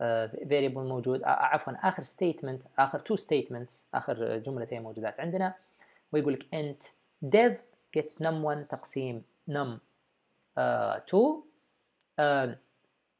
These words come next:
هذا dev، نعرف dev، هذا dev.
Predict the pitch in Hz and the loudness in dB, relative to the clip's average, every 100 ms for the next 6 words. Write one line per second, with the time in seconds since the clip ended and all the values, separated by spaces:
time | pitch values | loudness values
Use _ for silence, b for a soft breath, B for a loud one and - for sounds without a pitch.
0 | _ _ - - 143 120 160 208 - 151 | _ _ -16 -6 -4 0 2 2 0 -10
1 | 117 - 107 - 165 190 - _ _ _ | -8 -8 -10 0 2 2 -8 _ _ _
2 | _ _ _ _ _ _ _ _ 139 113 | _ _ _ _ _ _ _ _ -12 -8
3 | 120 185 | -4 -4